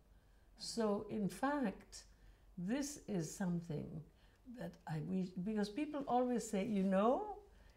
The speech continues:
in my culture, we think differently. The moment you can say "my culture," you're not within it. Because if you are within it, then you think it's human nature. You don't think it's a culture.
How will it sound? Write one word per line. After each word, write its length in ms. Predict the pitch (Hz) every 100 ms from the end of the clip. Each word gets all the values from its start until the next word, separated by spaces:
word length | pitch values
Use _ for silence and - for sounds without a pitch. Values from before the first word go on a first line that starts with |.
| -
in 160 | 208 208
my 220 | 226 269
culture, 600 | 294 330 330 - 190 - - - -
we 120 | 196 196
think 400 | - 240 233 -
differently. 540 | 170 - 143 175 156 - - -
The 60 | 214
moment 600 | 208 220 311 403 339 -
you 100 | 277
can 280 | 269 240 214
say 320 | - - 247
"my 300 | 220 196 196
culture," 520 | 208 - 208 - 269 302 - - - -
you're 140 | 220 208
not 240 | 214 220
within 280 | 208 202 185
it. 220 | 151 - - - - - - -
Because 260 | 190 190 202
if 200 | 196 294
you 100 | 302
are 80 |
within 340 | 262 240 262 349
it, 260 | 370 370
then 140 | - 226
you 80 | 233
think 260 | - 254
it's 140 | 240 -
human 280 | 220 208
nature. 400 | 208 208 190 160 139 - - - - - - -
You 120 | 196
don't 300 | 175 202 214
think 180 | 208 196
it's 160 | 185 185
a 40 |
culture. 440 | - 185 185 160